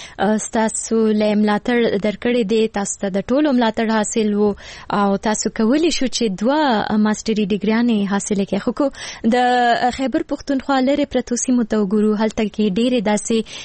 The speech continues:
آ، جینکۍ دي، آ، مېرمنې دي چې د تعلیم د سهولت نه بې برخې دي. نو د هغوی، آ، په اړه ستاسو څه فکر دی؟ څه احساس لرئ د هغوی لپاره؟ کله هم دا سوچ کړی دی چې ستاسو د دې دومره پوهې نه، د زده کړې نه هغوی ته هم فایده حاصله شي؟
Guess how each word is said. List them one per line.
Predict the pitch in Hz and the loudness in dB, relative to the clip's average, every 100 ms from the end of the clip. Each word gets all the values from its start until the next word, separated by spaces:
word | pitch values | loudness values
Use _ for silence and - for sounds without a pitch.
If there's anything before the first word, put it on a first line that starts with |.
| - | -2
آ، | 214 | 0
جینکۍ | 196 214 208 - 240 214 | 2 2 0 0 -2 2
دي، | 214 214 214 208 | 2 2 0 0
آ، | 202 202 | -2 0
مېرمنې | 202 202 214 233 208 | 2 2 4 2 2
دي | 214 | -2
چې | - | -2
د | 196 | -2
تعلیم | 202 202 190 240 | 0 -2 0 0
د | 220 | 0
سهولت | 208 202 202 226 240 | 0 -2 0 -2 0
نه | 202 | -2
بې | 180 196 | 0 2
برخې | 208 208 - | 0 0 -2
دي. | 202 214 - - - 233 | 0 0 -2 -14 -4 0
نو | 240 247 254 247 | 2 2 2 2
د | |
هغوی، | 262 240 320 440 480 415 - 269 | -2 -2 2 2 0 -8 -8 -2
آ، | 269 | -2
په | - 277 262 - | 0 0 0 0
اړه | 285 294 | 0 0
ستاسو | - 277 262 254 | -2 -2 -2 -2
څه | 285 269 | 0 0
فکر | 262 - | -2 0
دی؟ | 226 196 240 226 | -2 0 0 0
څه | - 339 | 0 0
احساس | 240 - 262 294 - | 0 -2 -2 0 0
لرئ | 247 226 214 | 0 2 2
د | |
هغوی | 214 214 | 2 2
لپاره؟ | 208 226 214 - - - | 0 0 0 -4 -16 -4
کله | 349 349 | 0 2
هم | 285 | 2
دا | 285 349 | 0 0
سوچ | 392 381 - | 2 0 0
کړی | 403 466 403 | 0 2 0
دی | |
چې | - - 277 254 - - | -2 0 0 -2 -8 -12
ستاسو | - 302 339 320 | -4 -2 0 0
د | 233 233 | 0 0
دې | 233 190 | 0 0
دومره | 269 294 240 | 0 0 -2
پوهې | - 277 240 247 | 0 0 2 2
نه، | 233 | 2
د | 208 202 | 0 -2
زده | - 247 | -2 -4
کړې | - 240 | 0 0
نه | 220 196 | 2 0
هغوی | 233 349 | 0 2
ته | 415 | 0
هم | 359 | -2
فایده | 277 262 247 | -2 -2 -2
حاصله | 233 247 247 247 | -2 -4 -2 -2
شي؟ | - 294 | -4 -8